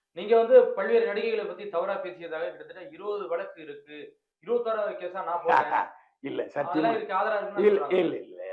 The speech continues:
Speaker 2: என் மேல வழக்கு கிடையாது. நடிகைகள் என் மேல எந்த வழக்கும் போட்டேன்.
Speaker 1: நீங்க நடிகைகளை பத்தி பேசுறேன்னா, இன்னைக்கு உங்களை ப-, பொதுவெளியில பார்த்தா அடிக்கக்கூடிய அளவுக்கு இருக்காங்க, வெறுப்புல இருக்காங்க அப்படின்னா
Speaker 2: அதே லூசு தான் என்ன சொல்லியிருக்கு, "ரஜினிகாந்தை விட பைல்வான் ரங்கநாதனுக்கு அதிகமான,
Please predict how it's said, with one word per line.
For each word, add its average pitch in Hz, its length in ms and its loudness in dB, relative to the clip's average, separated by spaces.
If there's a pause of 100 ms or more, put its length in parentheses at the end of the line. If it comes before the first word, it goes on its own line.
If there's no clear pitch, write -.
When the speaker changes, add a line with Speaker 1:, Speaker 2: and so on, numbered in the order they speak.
(100)
Speaker 2:
என் 107 60 -16
மேல 110 160 -8
வழக்கு 110 280 -8
கிடையாது. - 280 -20 (480)
நடிகைகள் 165 640 2
என் 139 160 -6
மேல 143 180 -4
எந்த 131 220 -4
வழக்கும் 127 380 -6
போட்டேன். - 320 -16
Speaker 1:
நீங்க 180 180 -12
நடிகைகளை 226 320 0
பத்தி 214 180 -4
பேசுறேன்னா, 202 400 -6
இன்னைக்கு 170 600 -4 (360)
உங்களை 160 240 -2
ப-, 156 440 -4
பொதுவெளியில 214 320 -2
பார்த்தா 185 200 -4
அடிக்கக்கூடிய 180 460 -4
அளவுக்கு 180 340 -4
இருக்காங்க, 147 360 -8
வெறுப்புல 175 340 -6
இருக்காங்க 151 340 -2
அப்படின்னா 147 200 -14
Speaker 2:
அதே 202 380 10 (840)
லூசு 196 300 2
தான் 196 220 4
என்ன 196 40 -2
சொல்லியிருக்கு, 180 540 4 (260)
"ரஜினிகாந்தை 196 520 2
விட 190 160 6
பைல்வான் 185 400 2
ரங்கநாதனுக்கு 180 480 0
அதிகமான, 170 600 -4